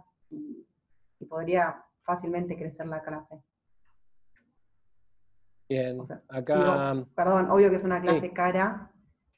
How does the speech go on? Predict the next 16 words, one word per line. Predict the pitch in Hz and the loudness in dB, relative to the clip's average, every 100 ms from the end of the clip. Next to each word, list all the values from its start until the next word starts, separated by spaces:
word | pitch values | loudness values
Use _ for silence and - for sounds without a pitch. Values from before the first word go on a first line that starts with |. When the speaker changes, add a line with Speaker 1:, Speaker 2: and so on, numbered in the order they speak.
| _ | _
Speaker 1:
pero | 170 170 | -4 -2
no | 175 | 0
tenés | 175 180 | -2 -4
que | 170 | -4
comprarte | 165 160 165 170 | -4 -4 -4 -4
un | 165 160 160 - - | -4 -6 -8 -14 -14
Forti | - 175 175 170 | -4 -4 -2 -2
nuevo | 170 175 175 170 | -2 0 -2 -2
para | 160 | -4
empezar, | 156 156 165 170 170 - - - _ _ _ _ _ | -6 -6 -2 -2 -2 -12 -20 -20 _ _ _ _ _
eh, | 151 165 - _ _ - - - - | -14 -14 -16 _ _ -20 -20 -14 -4
un | 175 | -2
F | 175 175 | -2 -4
X | 170 170 | -4 -4
nuevo, | 160 151 | -4 -6
perdón. | 160 160 156 | -8 -10 -12